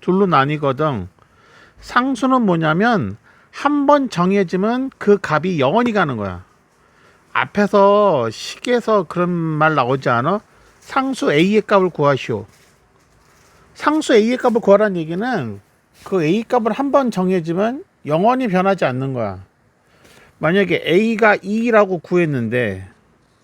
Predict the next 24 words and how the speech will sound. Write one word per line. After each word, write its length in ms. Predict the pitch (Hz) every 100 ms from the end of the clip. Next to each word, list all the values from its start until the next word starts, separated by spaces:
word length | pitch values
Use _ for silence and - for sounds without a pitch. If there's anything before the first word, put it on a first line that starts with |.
| _ _ _ _ _
A가 280 | 151 190 202
이, 260 | 160 185 202
삼, 260 | 196 190 170
사 160 | 175
막 160 | 147 135
변하면 600 | 147 170 180 151 117 90 - _ _ _ _ _ -
안 160 | 160
되겠지. 520 | 185 165 135 - 87 -
그래서 320 | _ 113 120 110 - _ _
상수는 760 | - 269 269 233 233 285 302 - _ _
한 240 | - 294 269
번 240 | 285 262
정해지면 640 | 202 196 202 175 190 240 226
그 160 | - 220
값이 520 | - 151 160 233 247 -
영원히 480 | 147 170 175 220
변하지 600 | 254 - 147 151 143 - -
않는 380 | 139 143 147 131
것, 160 | 113 - _ _ _ _ _ _
않는 440 | - 156 180 226 185
문자를 560 | 135 127 156 147 175
상수라고 460 | 190 233 226 202 156
그러고, 160 | 131 135
변수는 880 | - 190 240 - 226 254 196 92